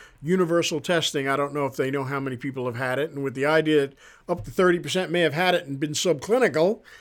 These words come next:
we're never gonna have a full number on this. So any of the changes that get made, any laws that get produced about this, how we need to handle it,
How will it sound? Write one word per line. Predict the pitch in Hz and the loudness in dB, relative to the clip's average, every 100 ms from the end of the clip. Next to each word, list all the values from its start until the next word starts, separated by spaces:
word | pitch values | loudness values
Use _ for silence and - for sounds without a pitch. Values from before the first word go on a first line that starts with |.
| - - - _ - | -20 -20 -20 _ -14
we're | - 220 220 294 | -12 -8 0 4
never | 277 262 | 8 8
gonna | 185 165 | 6 4
have | 160 147 | 2 0
a | 127 | -2
full | 180 156 | 0 2
number | 151 156 135 | 2 0 -2
on | 120 107 | -6 -10
this. | - - - _ - - | -8 -8 -8 _ -20 -6
So | - 175 170 | 0 0 0
any | 220 240 269 294 | 2 4 6 6
of | 269 262 | 6 4
the | 226 | -6
changes | - 202 190 156 139 127 | -2 0 0 0 -2 0
that | 143 - | 0 4
get | 165 160 | 4 4
made, | 165 175 139 120 | 0 4 2 2
any | 151 190 | 0 0
laws | 170 160 185 190 180 | 2 4 6 4 4
that | 175 170 | 0 2
get | 180 175 | 0 -2
produced | - 165 165 165 165 | -4 0 4 2 2
about | 165 160 160 | -4 -2 -2
this, | 165 151 | -4 -6
how | 147 156 | -6 -4
we | 175 | -2
need | 180 180 | -2 -2
to | 160 | -2
handle | 156 165 165 | -2 0 2
it, | 156 | 0